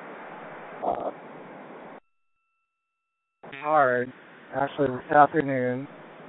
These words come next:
um, in Nabiri. But, uh, basically, everyone's doing well. Uh, Magic and Sejla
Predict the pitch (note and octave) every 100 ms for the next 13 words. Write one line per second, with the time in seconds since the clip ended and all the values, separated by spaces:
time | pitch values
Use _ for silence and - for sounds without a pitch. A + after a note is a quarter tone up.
0 | - - - - B2 B2+ B2+ C3 B2 D#3
1 | D3 G#2 B2+ - - - - - - -
2 | - - - - - B2+ A#2 A2+ - -
3 | C3 A#2+ A2+ A2 A2+ D3 - E3+ F3 E3+
4 | E3 D3 - - C3+ D#3 D3+ C3+ - D#3+
5 | D#3+ D#3 D#3 F#3 C4 C#4 - - - -
6 | - - - - C#3 C#3 C3+ C3+ - C#3
7 | D3+ D#3+ F3 F3+ - - - - C#3 C#3+
8 | C#3 C#3 C#3 C#3 C#3 - - - - -
9 | - - - F3+ E3+ E3+ C#3+ F3+